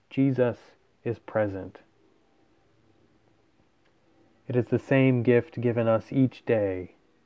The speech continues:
and this time we find ourselves in is no different.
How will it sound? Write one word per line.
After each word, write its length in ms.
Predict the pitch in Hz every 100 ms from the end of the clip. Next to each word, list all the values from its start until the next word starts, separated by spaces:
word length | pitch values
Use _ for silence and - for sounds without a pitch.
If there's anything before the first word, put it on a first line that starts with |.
| _ _ _ _ _
and 140 | 117 120
this 180 | 123 -
time 400 | - 120 123 117
we 100 | 113
find 300 | 127 123 117
ourselves 460 | 110 - 117 113
in 160 | 117 110
is 140 | 104
no 240 | 113 113 107
different. 580 | 110 110 110 95 -